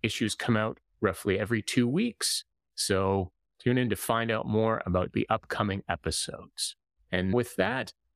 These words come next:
I'd like to talk about today's guest, Andy Ford. This is a special standalone episode. Andy is a translator and a former broadcaster for N H K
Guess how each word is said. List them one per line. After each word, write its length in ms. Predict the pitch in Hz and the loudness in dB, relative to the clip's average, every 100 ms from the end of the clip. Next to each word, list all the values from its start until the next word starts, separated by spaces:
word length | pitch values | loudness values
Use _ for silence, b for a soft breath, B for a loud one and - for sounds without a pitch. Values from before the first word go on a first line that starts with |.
| - | -4
I'd 140 | 110 | -2
like 240 | 120 127 | -2 -2
to 100 | - | -2
talk 360 | - - 190 - | -2 0 0 0
about 420 | 123 120 135 - - | 0 0 -2 -6 -8
today's 460 | - 131 180 190 - | -2 0 2 0 -2
guest, 360 | 135 135 - - | -2 -2 -4 -4
Andy 300 | 110 107 113 | -2 0 0
Ford. 640 | 123 - 214 214 95 - - _ _ | -2 0 2 2 0 -4 -12 _ _
This 240 | 117 120 - | 0 2 2
is 280 | 147 160 139 | 2 2 2
a 60 | 131 | -2
special 400 | - 151 - 147 | 0 0 0 -2
standalone 680 | - 151 160 143 123 110 | 0 2 2 2 2 2
episode. 720 | 104 - 110 - 123 147 175 - - | 0 0 0 2 2 2 -2 -4 -2
Andy 560 | 123 160 156 160 165 165 | 2 2 2 2 2 2
is 240 | 147 180 | 2 2
a 80 | 123 | 2
translator 760 | - 104 95 90 95 101 151 196 _ _ - | 0 0 0 0 0 2 0 -4 _ _ -2
and 480 | 120 131 135 139 139 - | 0 2 0 0 -2 0
a 80 | 135 | -2
former 360 | - - 254 220 | 0 2 4 4
broadcaster 760 | 135 160 170 - 98 90 - 123 | 4 2 2 -2 -2 -2 -2 -4
for 200 | - 131 | -2 -2
N 120 | 113 | 0
H 280 | 110 104 - | 0 0 -4
K 280 | - 98 73 | -2 -2 -2